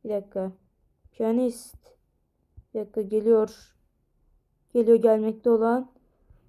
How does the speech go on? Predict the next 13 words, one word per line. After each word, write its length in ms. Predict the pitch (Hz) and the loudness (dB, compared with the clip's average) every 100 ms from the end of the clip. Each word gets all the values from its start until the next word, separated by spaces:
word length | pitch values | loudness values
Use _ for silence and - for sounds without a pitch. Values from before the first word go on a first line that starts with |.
| _ _ - | _ _ 0
Bam, 480 | 285 277 269 262 269 | 2 2 -2 -8 -10
piyanist. 760 | - 294 311 311 302 - - _ - _ _ - | -4 -4 -2 -4 -6 -10 -18 _ -20 _ _ -10
Bana 200 | 285 285 | -6 -2
bırak. 340 | 294 294 294 - - - - - _ _ _ _ _ _ _ _ - | 0 0 -2 -8 -20 -20 -20 -20 _ _ _ _ _ _ _ _ -8
Lan, 340 | 254 311 320 311 _ _ _ 285 | -6 -6 -8 -14 _ _ _ -8
lan. 720 | 302 330 339 330 330 302 285 - - - - - - - - | -6 -4 -6 -6 -6 -10 -12 -18 -20 -20 -20 -20 -20 -16 2
Olmadı 420 | 254 233 262 240 | 2 4 0 -2
piyanist. 540 | 262 262 269 240 - - - _ 226 | 4 4 4 -2 -6 -20 -20 _ -6
Bana 200 | 226 247 | 2 4
bırakma. 380 | 269 269 247 240 - - - - - _ _ - | 4 2 -6 -8 -18 -20 -20 -20 -20 _ _ 2
Bir 60 | |
dakika 300 | 247 240 240 | 2 2 -2
piyanist. 440 | 240 240 226 233 | 0 0 0 -4